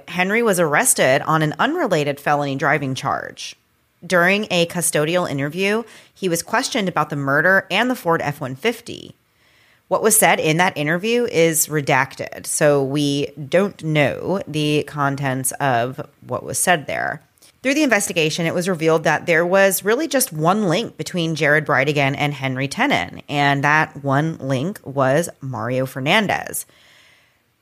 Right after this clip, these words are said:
So Henry was actually a tenant in a home on the Potomac Avenue in Jacksonville, Florida, and that home that he lived in was actually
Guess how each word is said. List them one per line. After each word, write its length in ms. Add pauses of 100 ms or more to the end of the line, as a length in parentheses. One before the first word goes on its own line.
(180)
So 220
Henry 720
was 160
actually 340
a 60
tenant 480
in 120
a 80
home 800
on 420 (140)
the 480
Potomac 540
Avenue 480
in 180
Jacksonville, 480
Florida, 640
and 280
that 160
home 480
that 100
he 240
lived 300
in 320
was 240
actually 420